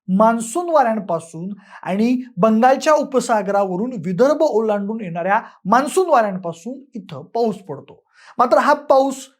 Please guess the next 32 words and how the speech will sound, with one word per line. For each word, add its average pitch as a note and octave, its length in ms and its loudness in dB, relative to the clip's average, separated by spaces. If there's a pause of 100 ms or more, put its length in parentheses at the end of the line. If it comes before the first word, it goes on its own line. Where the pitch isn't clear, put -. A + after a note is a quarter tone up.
(180)
बेभरवशा A3 680 2
असल्यानं F#3+ 420 -8
मराठवाड्यात D#3+ 600 -8 (120)
कधी G3 160 -6
दुष्काळ D#4 420 0 (340)
तर C4+ 80 -2
कधी D4 240 -2
मुसळधार D4+ 640 2
अशी F#3+ 200 -10
परिस्थिती F#3 480 -10
निर्माण B3 300 0
होते. C#3+ 340 -12 (320)
त्यात A#3+ 100 4
सप्टेंबर D4 540 2
महिन्याच्या C4 400 0
उत्तरार्धात A#3+ 600 0
येणारा A3 280 0
परतीचा G#3 480 -4
पाऊस G#3 460 0
हा G3+ 80 -2
बऱ्याचदा F#3 520 -4 (260)
नुकसान C#4 400 -2
करून F#3 240 0
जातो. C#3 340 -14 (300)
यावर्षी A#3+ 540 4
गेल्या B3 220 0
आठवडाभरापासून A#3 800 -2
सुरू A3 240 -8
असलेल्या G3 500 -6 (240)
परतीच्या C4+ 440 2
पावसाने G3 500 0
मराठवाड्यात F#3 580 -4